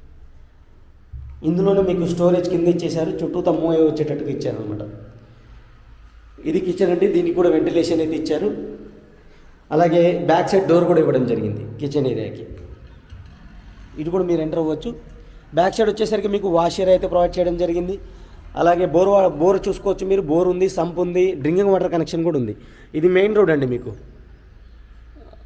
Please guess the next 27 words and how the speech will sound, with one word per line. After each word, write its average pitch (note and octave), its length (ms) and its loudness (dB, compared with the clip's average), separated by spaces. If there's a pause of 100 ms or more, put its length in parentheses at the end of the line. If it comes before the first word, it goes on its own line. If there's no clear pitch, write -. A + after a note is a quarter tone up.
(1300)
మీకు C#3+ 140 -6
ఇదే E3 140 6
మెయిన్ F3+ 280 4
రోడ్, G3 140 4
వెహికల్ F3+ 400 4
మూవ్, E3+ 340 0
పాస్ D#3 180 0
on E3 80 -2
అవుతాయి D#3 280 -2
చూడండి. D#3 320 -4 (420)
మెయిన్ F3 300 2
రోడ్కి G3 220 2
సెకండ్ G3 320 -2
బిట్ D#3+ 160 -2
అనమాట. A#2+ 280 -6
ఇప్పుడు C3+ 280 -4
వెహికల్ D#3 280 2
ఆటో D#3+ 220 0
వెళ్తుంది E3 300 0
కదా, E3 200 -2 (540)
ఈ C#3 80 -2
ఆటో D3+ 280 0
వెళ్తుంది E3 340 0
మెయిన్ D3 280 0
రోడ్ C#3 140 -2
అనమాట A2+ 300 -6
మీకు. G#2 260 -12